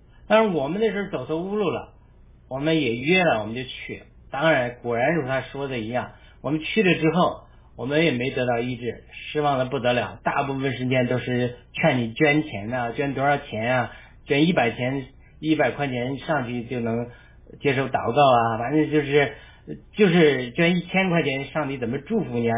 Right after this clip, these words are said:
真的是就这种，呃，别人批评的这种，呃，所谓的财富福音的模式嘛，大部分时间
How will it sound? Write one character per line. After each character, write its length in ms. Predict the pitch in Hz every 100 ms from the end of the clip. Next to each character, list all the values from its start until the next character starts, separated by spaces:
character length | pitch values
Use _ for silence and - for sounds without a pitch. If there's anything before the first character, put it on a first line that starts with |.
| 123
真 160 | 214 226
的 80 | 170
是 100 | 135
就 160 | 143
这 140 | 131 120
种， 300 | 113 110 - - - - - -
呃， 320 | - 123 117
别 200 | 131 139
人 100 | 151
批 200 | - 175
评 200 | 139 117
的 100 | 110
这 100 | 117
种， 320 | 113 110 110 - - - - - -
呃， 640 | 120 107 104 101 101 -
所 240 | - 123
谓 140 | 117 147
的 120 | 135
财 220 | - 123 156
富 160 | 143 113
福 60 |
音 260 | 127 139 135
的 120 | 127
模 240 | 120 113 127
式 160 | 151
嘛， 160 | 104 - -
大 300 | 202 196 180
部 180 | 147 151
分 160 | 143 127
时 180 | 131
间 300 | 120 127 123